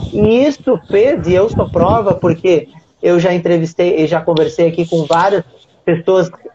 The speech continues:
relacionadas a ligas, né, independentes nos seus estados, realmente deu um boom de ligas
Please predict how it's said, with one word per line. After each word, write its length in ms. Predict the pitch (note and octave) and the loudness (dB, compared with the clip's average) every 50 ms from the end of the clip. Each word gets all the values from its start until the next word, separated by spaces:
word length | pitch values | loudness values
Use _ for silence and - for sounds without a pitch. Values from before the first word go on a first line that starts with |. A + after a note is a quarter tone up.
| _ _ _ _ - | _ _ _ _ -4
relacionadas 760 | F3 F3 F3 F3 E3+ E3+ - F3 E3+ E3 E3+ E3+ E3+ D#3+ D#3 | 0 0 0 0 0 -2 -4 -4 -2 -2 -2 0 -2 0 0
a 100 | F3 D#3+ | 0 -2
ligas, 640 | D3+ D3+ D#3 F#3 A#3 C4+ C4+ G#3+ F#3 E3 D3 C3 B2+ | 0 0 0 2 2 0 0 2 0 0 0 -2 -4
né, 200 | D3+ D#3+ E3+ F3+ | -6 -4 -4 -2
independentes 800 | E3 D3+ D3+ D#3 E3 D#3 D3 C#3 C#3+ D3+ F#3 A3 G#3 - - | 0 0 0 0 0 -2 -2 0 0 0 0 0 -4 -8 -8
nos 200 | E3 E3 D#3 - | -6 -6 -6 -4
seus 220 | - D#3+ D3+ C#3+ C#3 | -2 -2 -2 -2 -4
estados, 760 | C3+ C3+ - - D#3+ E3 F#3 A3 B3 F#3+ D#3 C3 - _ _ _ _ _ _ _ _ _ - | -8 -10 -6 -2 -2 0 0 0 -2 -2 -4 -6 -6 _ _ _ _ _ _ _ _ _ -2
realmente 640 | F3 F#3+ A3 C4 C#4 C4+ C4 B3+ B3 B3 - - G3+ | 0 0 2 2 2 0 0 0 0 -2 -4 -4 -2
deu 200 | E3+ F#3+ G3+ G#3 | 0 2 2 2
um 140 | G#3+ G#3 F3+ | 2 0 0
boom 340 | D#3+ D3+ G#3 A#3 B3+ C4+ B3 | 0 0 0 0 0 -2 -2
de 180 | F3 G#3 A3 | -4 -4 -6
ligas 760 | G3 F#3+ F#3 F#3 G3+ A3+ B3 G#3 C4+ C4+ B3+ C4 - - - | -6 -4 -4 -2 -2 -2 -2 0 0 0 0 -2 -4 -10 -20